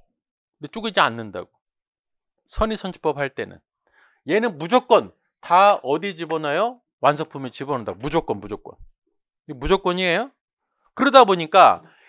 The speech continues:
이 분량은 어디에서 발생한다고 가정해버리는 거예요?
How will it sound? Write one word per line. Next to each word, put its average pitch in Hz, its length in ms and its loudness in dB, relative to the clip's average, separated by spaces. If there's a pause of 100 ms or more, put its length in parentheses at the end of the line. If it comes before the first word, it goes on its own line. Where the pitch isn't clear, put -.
(100)
이 247 320 0
분량은 214 640 4 (240)
어디에서 214 560 2
발생한다고 185 680 2
가정해버리는 165 800 -2
거예요? 180 320 0